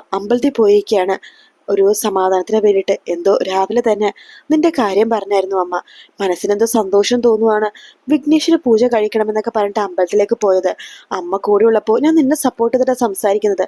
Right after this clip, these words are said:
പക്ഷേ മോളെ, ഇങ്ങനെയൊക്കെ ജീവിച്ചാ മതിയോ? മോൾക്കും നല്ല രീതിയിൽ ജീവിക്കണ്ടേ മോളെ? ഞാനെപ്പോഴും നിന്നെ സപ്പോർട്ട് ചെയ്തിട്ടേ മാത്രമേ പറയാറുള്ളൂ. പക്ഷേ എൻ്റെ മനസ്സിലും കുറേ ആശങ്കയൊക്കെ ഉണ്ട്. നിങ്ങളുടെ ടൂർ ക്യാൻസൽ ആയപ്പോ തൊട്ട് വല്ലാത്തൊരു ബുദ്ധിമുട്ട് പോലെ മനസ്സിന് എന്ന് മാഷ് പറയുമ്പോഴേക്കും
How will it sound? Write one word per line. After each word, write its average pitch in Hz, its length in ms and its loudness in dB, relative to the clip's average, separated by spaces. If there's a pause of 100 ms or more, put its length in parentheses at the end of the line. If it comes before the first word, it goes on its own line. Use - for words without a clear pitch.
(360)
പക്ഷേ 208 280 -4
മോളെ, 190 340 0
ഇങ്ങനെയൊക്കെ 196 420 -2
ജീവിച്ചാ 226 420 0
മതിയോ? 214 320 0 (360)
മോൾക്കും 190 400 -2
നല്ല 226 240 2
രീതിയിൽ 262 240 -2
ജീവിക്കണ്ടേ 226 540 0
മോളെ? 190 300 -2 (360)
ഞാനെപ്പോഴും 202 420 0
നിന്നെ 214 200 0
സപ്പോർട്ട് 220 420 -2
ചെയ്തിട്ടേ 240 260 2
മാത്രമേ 233 360 -2
പറയാറുള്ളൂ. 285 580 2 (280)
പക്ഷേ 196 240 -6
എൻ്റെ 185 220 -2
മനസ്സിലും 220 420 0 (280)
കുറേ 311 240 2
ആശങ്കയൊക്കെ 233 640 0
ഉണ്ട്. 196 200 0 (300)
നിങ്ങളുടെ 208 300 2
ടൂർ 208 280 4
ക്യാൻസൽ 208 480 -2
ആയപ്പോ 233 200 2
തൊട്ട് 220 240 0
വല്ലാത്തൊരു 202 500 -2
ബുദ്ധിമുട്ട് 208 460 0
പോലെ 214 240 2
മനസ്സിന് 196 420 -2 (420)
എന്ന് 330 180 2
മാഷ് 226 360 0
പറയുമ്പോഴേക്കും 208 640 2